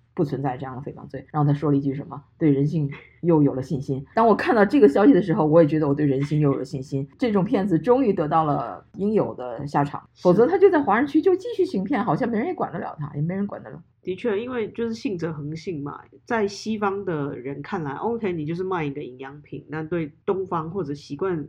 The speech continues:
Speaker 2: 服用这种中国药物的人就会觉得，哦，它真的有疗效。
Speaker 1: 不，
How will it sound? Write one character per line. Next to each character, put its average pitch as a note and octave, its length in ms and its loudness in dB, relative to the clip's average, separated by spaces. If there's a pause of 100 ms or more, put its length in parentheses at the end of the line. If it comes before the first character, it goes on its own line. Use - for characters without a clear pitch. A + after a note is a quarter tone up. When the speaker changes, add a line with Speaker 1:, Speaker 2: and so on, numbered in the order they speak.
Speaker 2:
服 D3+ 200 -10
用 D#3+ 240 -6
这 D3 80 -6
种 C3+ 240 -8
中 D#3+ 200 -10
国 C#3+ 180 -8
药 C#3 160 -4
物 D3 180 -8
的 - 140 -20
人 A#2 140 -20
就 C#3+ 80 -6
会 D3 80 -2
觉 C3+ 160 -10
得， C3+ 80 -8
哦， D3+ 120 -4
它 E3+ 140 -2
真 E3+ 160 -2
的 D#3+ 60 -2
有 C3+ 180 -6
疗 - 220 -18
效。 - 200 -14 (220)
Speaker 1:
不， A3+ 60 -2